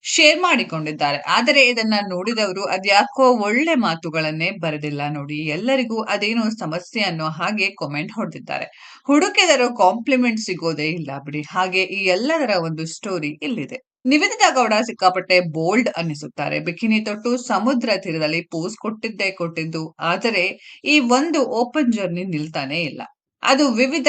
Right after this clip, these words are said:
ರೀತಿಯ ಓಪನ್ ಆಗುತ್ತಲೇ ಇದೆ. ಹಾಗಂತಲೋ ಏನೋ ನಿವೇದಿತಾ ಏನೇ ಹಾಕಿದರೂ ಕಾಮೆಂಟ್ ಜಾಸ್ತಿನೇ ಬರ್ತಿದೆ.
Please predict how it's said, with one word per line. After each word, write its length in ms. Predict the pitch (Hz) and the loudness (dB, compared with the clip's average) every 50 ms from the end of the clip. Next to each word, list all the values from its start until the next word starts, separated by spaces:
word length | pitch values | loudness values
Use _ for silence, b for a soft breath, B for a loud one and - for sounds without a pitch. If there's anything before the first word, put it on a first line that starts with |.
| 262 220 | 4 4
ರೀತಿಯ 400 | 185 185 185 - 214 214 175 165 | 4 0 -4 -4 -2 0 0 2
ಓಪನ್ 420 | 147 160 175 170 - 196 185 175 | 2 0 -2 -2 -2 -4 -4 -4
ಆಗುತ್ತಲೇ 600 | - 143 143 156 156 202 220 - 240 196 175 180 | -4 -6 -6 -6 -8 -8 -4 -4 -2 0 0 0
ಇದೆ. 160 | 175 160 147 139 | -2 -2 -6 -8
ಹಾಗಂತಲೋ 800 | - - 165 190 180 170 175 190 220 220 240 247 240 226 226 226 | -12 -12 -6 -4 -4 -2 0 -2 0 2 2 2 4 4 4 2
ಏನೋ 320 | 220 214 196 202 226 233 | 2 0 0 0 2 2
ನಿವೇದಿತಾ 640 | 208 208 214 202 170 151 156 165 160 _ 190 175 170 | 0 0 0 -2 -2 -4 -6 -8 -6 _ -2 -2 0
ಏನೇ 440 | 156 165 165 170 196 226 247 262 262 | -2 -4 -2 -2 0 2 4 2 2
ಹಾಕಿದರೂ 600 | 247 214 180 165 165 - 165 151 156 170 180 175 | 2 0 -4 -4 -4 -4 -6 -6 -4 -6 -6 -6
ಕಾಮೆಂಟ್ 400 | - 170 151 147 147 160 160 - | -6 -8 -6 -4 -6 -6 -6 -8
ಜಾಸ್ತಿನೇ 540 | - - 123 - - - 180 165 147 147 | -10 -12 -12 -14 -12 -8 -8 -6 -6 -6
ಬರ್ತಿದೆ. 560 | 143 143 - - _ 135 135 135 - _ _ | -8 -8 -10 -12 _ -14 -16 -16 -18 _ _